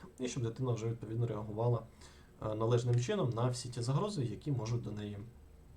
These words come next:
е, надходити. Е, таким чином, який найкращий захист взагалі для дитини в інтернеті?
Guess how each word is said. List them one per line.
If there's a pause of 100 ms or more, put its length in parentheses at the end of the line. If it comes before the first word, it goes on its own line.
(1080)
е, (160)
надходити. (640)
Е, (480)
таким
чином, (160)
який
найкращий
захист
взагалі
для
дитини
в
інтернеті?